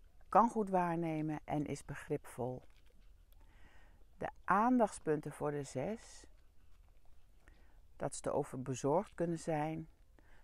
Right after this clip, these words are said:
te veel weggeven, zowel materialistisch als emotioneel als spiritueel, te hoge verwachtingen hebben. Ze houden niet van veranderingen,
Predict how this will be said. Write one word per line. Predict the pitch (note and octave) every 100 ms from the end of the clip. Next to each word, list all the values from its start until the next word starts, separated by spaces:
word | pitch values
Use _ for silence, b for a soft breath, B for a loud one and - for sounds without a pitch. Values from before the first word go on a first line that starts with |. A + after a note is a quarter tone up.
| -
te | -
veel | C#3+ C#3 C#3 C#3+
weggeven, | F3+ F3+ - F#3 F#3 F3+ F#3 F#3
zowel | - D3 C#3+
materialistisch | D3+ D3 - C#3 D3 F3+ - - G3 F#3+ F3+ -
als | - D3+
emotioneel | - D3 C#3+ C#3+ - D#3 D#3+ E3+ F3 E3
als | - -
spiritueel, | - E3+ F3 - E3 D#3+ D#3 E3 F3 - - - - b b b b b -
te | -
hoge | D3 E3 D#3 D3
verwachtingen | C3+ C3 C#3 D3 - E3+ E3 D3+ D#3+
hebben. | D#3+ D#3+ D#3+ F3+ _ - - - - - - b b b b
Ze | -
houden | E3 D#3+ E3+ D#3+ E3 F3
niet | G3+ -
van | E3 D#3
veranderingen, | D3+ D3+ D3+ D#3+ E3+ E3 F3 F#3+